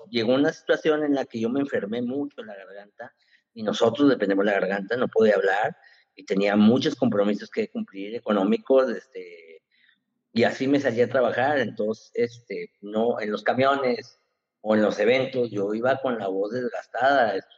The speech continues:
no di el rendimiento, este, y creo que entendí ahí que si yo no hacía algo por, por salir a la calle, me iba a comer. O sea, eh, el vivir al día me iba a comer, el, el, el, el,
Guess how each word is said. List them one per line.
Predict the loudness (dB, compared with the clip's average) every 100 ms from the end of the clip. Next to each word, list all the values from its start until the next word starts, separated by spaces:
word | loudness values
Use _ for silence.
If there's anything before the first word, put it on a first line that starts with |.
| -6
no | 0 0
di | 0
el | -2 -4
rendimiento, | -10 -12 -6 -6 -4 0 2 0 -4 -14 -20 -20 _
este, | -4 -4 -6 _ 2 4 4 4 2 0 -4 -8 _ _ _ _ _ _ _ _
y | -4 -2 0
creo | 0 2
que | 2
entendí | 2 2 2
ahí | 4 2 0
que | -6
si | -6 -6 -2
yo | 0
no | 0 0 0
hacía | -2 0 2
algo | 0 0 -2
por, | 0 0 0 -8 _ _ _ _ -6
por | -2 0
salir | 0 2 2
a | 2
la |
calle, | 0 0 0
me | 0 -2
iba | -4
a |
comer. | -6 -6 -6 -6
O |
sea, | -8 -8 -6 -8 -6
eh, | -8 -8
el | -12 -14
vivir | -14 -8 -2 0
al | 2
día | 2 2
me | 2
iba | 0
a |
comer, | -2 -2 -2 -2 -8 _ -20 _
el, | -2 2 4 4
el, | 2 2 0
el, | -4 -4 -4 -6 -8
el, | -8 -6 -6 -8 -12 -12